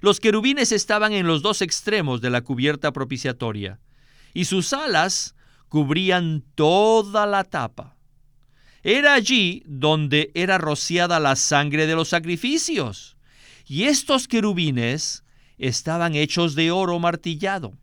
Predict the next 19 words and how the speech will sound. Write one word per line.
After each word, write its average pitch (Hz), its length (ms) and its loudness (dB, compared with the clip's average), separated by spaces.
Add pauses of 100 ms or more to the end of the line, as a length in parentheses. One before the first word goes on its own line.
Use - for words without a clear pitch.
(760)
lo 147 260 0
cual 208 280 2
significa 220 800 -4 (260)
que 147 160 0
la 131 160 2
expresión 208 800 0
de 233 120 2
la 185 140 4
gloria 185 380 2
divina 170 420 -2
de 143 140 0
Cristo 156 680 -2 (440)
se 139 340 0
hacía 180 680 0 (260)
por 127 260 0
medio 131 840 0
de 123 160 0
los 120 160 -2
sufrimientos. 117 1160 -4